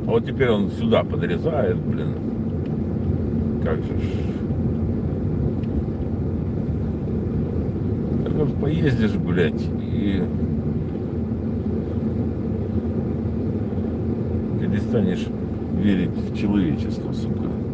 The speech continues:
Я в Маріке па-, пам'ятаю, як було в Маріке. Їдеш по Маріку. Зупиняєшся на червоне світло, м, піп-піп,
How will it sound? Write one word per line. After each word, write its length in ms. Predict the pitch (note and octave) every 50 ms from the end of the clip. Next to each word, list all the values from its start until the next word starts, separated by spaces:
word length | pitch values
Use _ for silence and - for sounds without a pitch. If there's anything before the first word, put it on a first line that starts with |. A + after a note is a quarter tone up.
| - - - - - - - G#2+ A2 G#2+ - - - A2+ - - - - - - - - - - - - - - - - - - - - - -
Я 80 | - F#2
в 80 | F#2+ B2
Маріке 380 | D#3+ D3+ B2+ G#2+ F2 - -
па-, 160 | - D2+ D#2+ D2 - C#2+ D#2
пам'ятаю, 520 | D#2+ E2 E2 D#2 - D#2+ D2+ D2 C#2+ D2
як 100 | D2 D2+
було 300 | D#2 D#2+ D#2+ D#2+ D#2+ D#2+
в 100 | D#2 E2
Маріке. 420 | E2+ D#2 C#2+ C#2 C#2+ - - - D2 D#2+
Їдеш 240 | G2 G#2+ F#2 E2+ D2 - - -
по 80 | D2+ E2
Маріку. 500 | - - D#3 D3 - - - - - - G2+ - - - - - - - - - - - - - - - - - - - - - -
Зупиняєшся 520 | - F2+ - C#3 D3 D#3+ D#3 D3 - C#3 C#3+
на 120 | C#3 C#3
червоне 400 | A#2+ D3 D3+ D3 C#3+ C3+ C3 C3
світло, 380 | A2+ - C3+ C3+ A2 G#2 G2 F2+
м, 360 | D#2+ D2 D#2+ D#2+ D#2 D#2 - - -
піп-піп, 280 | A#2 A2 - C#3+ B2+